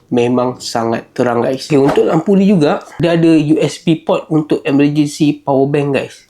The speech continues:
Okey, dekat bahagian atas ada tempat gantung. Apa yang menarik sekali untuk lampu ni, jenis yang waterproof. Kalau kena hujan,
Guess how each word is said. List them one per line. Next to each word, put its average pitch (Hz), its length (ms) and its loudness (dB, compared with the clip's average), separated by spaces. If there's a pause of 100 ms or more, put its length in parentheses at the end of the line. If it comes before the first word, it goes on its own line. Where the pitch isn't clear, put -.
Okey, 165 160 0
dekat 165 160 -2
bahagian 185 320 0
atas 202 320 -4
ada 165 240 0
tempat 165 320 -2
gantung. 156 640 -2
Apa 185 80 0
yang 196 160 2
menarik 190 320 2
sekali 190 240 2
untuk 180 240 2
lampu 170 400 2
ni, 190 400 0
jenis 165 320 0
yang 160 240 0 (160)
waterproof. 143 640 -2
Kalau 127 240 -2
kena 156 160 2
hujan, 165 400 2